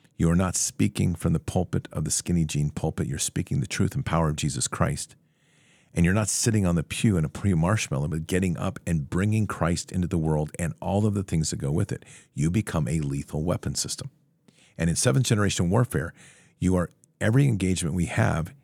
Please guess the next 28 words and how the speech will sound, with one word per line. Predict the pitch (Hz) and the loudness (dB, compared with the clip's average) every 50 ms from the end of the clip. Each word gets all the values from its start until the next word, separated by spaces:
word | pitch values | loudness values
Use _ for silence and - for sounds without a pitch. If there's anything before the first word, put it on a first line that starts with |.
| _ _ _ | _ _ _
is | 92 92 80 85 | -2 0 0 0
a, | 76 69 - _ _ - | -2 -4 -6 _ _ -4
is | 92 85 82 | -2 -2 -2
a | 76 | -4
potential | - - - - - 113 110 - - - | -4 -4 -4 0 0 0 0 0 0 -2
engagement | 95 85 73 76 80 - - 85 80 | -2 0 0 -2 -2 -2 -2 -2 0
of | 80 | 0
victory. | 95 135 127 - - - - - _ _ _ _ _ _ _ _ _ _ | 0 0 -2 -2 -6 -12 -12 -16 _ _ _ _ _ _ _ _ _ _
And | - - 87 - | -2 -2 0 0
for | - 95 | 2 2
that | 117 135 - | 2 2 2
matter, | - 92 85 85 87 - - | 0 0 0 0 -2 -4 -2
every | 110 113 107 104 | -2 0 2 2
engagement | 87 82 80 87 87 - - - 64 78 | 0 0 0 0 -2 -2 -4 -6 -6 -4
we | 85 82 | -4 -2
have | 69 - 87 85 85 - - | -2 -2 -2 -2 -4 -6 -2
is | 120 139 147 139 113 104 | 2 2 4 4 2 0
the | - - | -2 -2
seeding | - - - - 151 165 - - 85 76 | 0 0 -2 0 0 0 0 0 0 0
of | 65 71 76 | -2 -2 -2
every | 78 76 76 69 | -4 -4 -4 -6
victory, | 71 - 64 - - - - - | -8 -8 -10 -10 -10 -10 -8 -6
of | 80 78 | -6 -2
bringing | 78 82 87 87 82 80 73 | 0 2 2 4 2 2 0
victory | 78 - - - 73 67 | 0 -4 -4 -6 -6 -6
into | - - - | -8 -10 -10
the | - 80 | -8 -6
world. | 78 73 - - - _ | -6 -6 -6 -8 -14 _